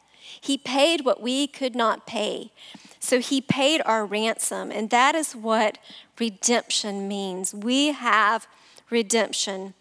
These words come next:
A cross reference is Galatians three thirteen. Christ redeemed us from the curse of the law, having become a curse for us, for it is written,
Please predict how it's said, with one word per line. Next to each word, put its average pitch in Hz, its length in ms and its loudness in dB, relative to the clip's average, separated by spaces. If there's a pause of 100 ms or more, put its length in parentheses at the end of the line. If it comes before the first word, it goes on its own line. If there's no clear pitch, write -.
(640)
A 240 100 2
cross 269 440 4
reference 269 420 2
is 226 120 0
Galatians 233 680 2
three 240 300 -2
thirteen. 240 760 0 (1120)
Christ 277 340 2
redeemed 277 420 2
us 339 160 2
from 262 160 0
the 240 60 -2
curse - 400 0
of 277 100 -4
the 254 120 4
law, 233 500 4 (220)
having 294 300 4
become 262 320 0
a 226 60 0
curse - 500 0
for 269 320 2
us, 254 420 2 (580)
for 247 180 2
it 233 120 4
is 220 180 0
written, 208 480 -2